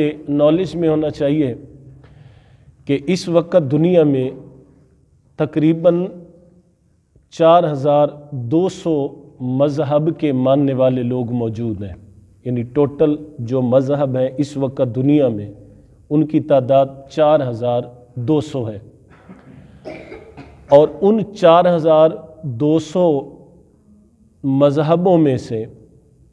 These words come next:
जो हमारा दीन, दीन इस्लाम है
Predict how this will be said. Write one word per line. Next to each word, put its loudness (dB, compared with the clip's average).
जो -2
हमारा 4
दीन, 0
दीन 0
इस्लाम 0
है -6